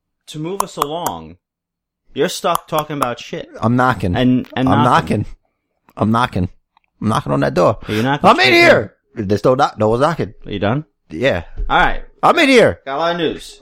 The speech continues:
Speaker 2: I'm in here.
Speaker 1: Ready for the news? Do you want, you want to announce it?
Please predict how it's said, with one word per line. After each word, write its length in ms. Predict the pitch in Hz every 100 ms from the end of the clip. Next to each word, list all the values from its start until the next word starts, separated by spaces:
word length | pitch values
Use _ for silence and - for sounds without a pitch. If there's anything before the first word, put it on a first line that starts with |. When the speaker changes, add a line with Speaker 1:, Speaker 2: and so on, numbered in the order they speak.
| -
Speaker 2:
I'm 180 | 131
in 100 | 311
here. 380 | 151 101 80 135 - _ _ _ _ _ _ _ -
Speaker 1:
Ready 200 | 123 143
for 60 | 156
the 60 |
news? 340 | 143 92 - -
Do 360 | - _ _ - - -
you 80 | 123
want, 260 | 117 113 80
you 80 |
want 160 | 110 110
to 60 | 113
announce 180 | 139
it? 160 | 233 220